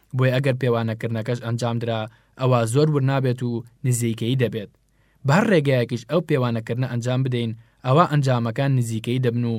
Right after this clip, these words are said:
تا تەنەکە بچووکتر و خێراییەکەشی زیاتر بێت، ئەوە پێوانەکردنەکە دوورتر دەبێت لە ڕاستیەوە و ڕێژەی هەڵەتیایدا زیاتر دەبێت. ئەوەی لێرەدا گرنگە باسی بکەین ئەوەیە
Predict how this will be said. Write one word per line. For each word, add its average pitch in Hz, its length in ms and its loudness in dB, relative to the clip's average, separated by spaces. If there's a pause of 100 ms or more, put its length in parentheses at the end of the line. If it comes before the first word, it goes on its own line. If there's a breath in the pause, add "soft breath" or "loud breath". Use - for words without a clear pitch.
(280 soft breath)
تا 170 100 2 (120)
تەنەکە 135 340 -2
بچووکتر 131 420 -4
و 107 140 -2
خێراییەکەشی 113 680 -2
زیاتر 127 280 -2
بێت، 117 240 -2 (380 soft breath)
ئەوە 151 260 4
پێوانەکردنەکە 127 840 2
دوورتر 120 360 -2
دەبێت 120 280 0
لە 107 120 -2
ڕاستیەوە 113 480 -2
و 110 120 -8 (320 soft breath)
ڕێژەی 117 440 0
هەڵەتیایدا 120 480 0 (100)
زیاتر 110 340 -4
دەبێت. 107 240 -6 (920)
ئەوەی 220 240 10
لێرەدا 220 380 4
گرنگە 160 340 2
باسی 143 260 0
بکەین 131 260 -2
ئەوەیە 117 280 0